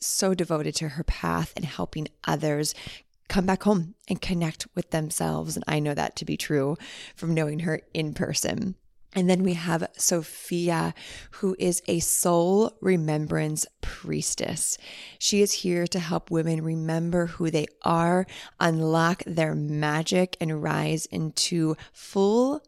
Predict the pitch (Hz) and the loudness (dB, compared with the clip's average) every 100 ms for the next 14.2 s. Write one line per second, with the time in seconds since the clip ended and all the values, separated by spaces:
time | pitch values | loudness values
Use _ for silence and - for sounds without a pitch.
0 | _ - 185 165 165 165 - _ - - | _ -2 2 4 2 0 -4 _ -20 -2
1 | 185 156 - _ - - 151 - - - | -2 -2 -14 _ -2 -2 0 -4 -6 -10
2 | _ - 55 57 - - 208 - - - | _ -4 2 2 0 -4 -6 -6 -8 -14
3 | - - - - 196 180 170 165 165 - | -14 -14 -2 0 4 4 4 2 2 2
4 | 180 165 - - 160 156 160 - 160 147 | 2 2 -2 0 0 0 0 -2 -6 -4
5 | 165 165 165 156 - - - 185 170 - | -6 -4 -4 -4 -4 -4 -2 0 -2 -2
6 | - 165 - 156 160 156 180 175 156 - | -4 -4 -4 -4 -4 -2 -2 -2 -6 -2
7 | 180 - - - - - - - - 175 | -2 -2 -4 -4 -6 -14 -14 -16 -2 0
8 | 170 - - - 180 165 170 170 170 - | 2 -2 -2 -2 0 0 0 0 -2 -4
9 | 165 170 160 160 156 156 - - 175 147 | -4 -4 -4 -4 -4 -6 -8 -6 -6 -4
10 | - 165 165 202 - _ - - 165 160 | 0 2 2 0 -2 _ -2 -2 0 -2
11 | 156 - - - - 175 - - - - | -2 -4 -4 -4 -4 -6 -6 -6 -8 -20
12 | - - - - 185 - 180 175 170 170 | -18 -18 -8 0 0 4 4 6 4 2
13 | - - 170 - 165 160 165 165 - - | -2 -6 0 2 2 0 -2 -4 -4 -4
14 | 160 165 | -2 -4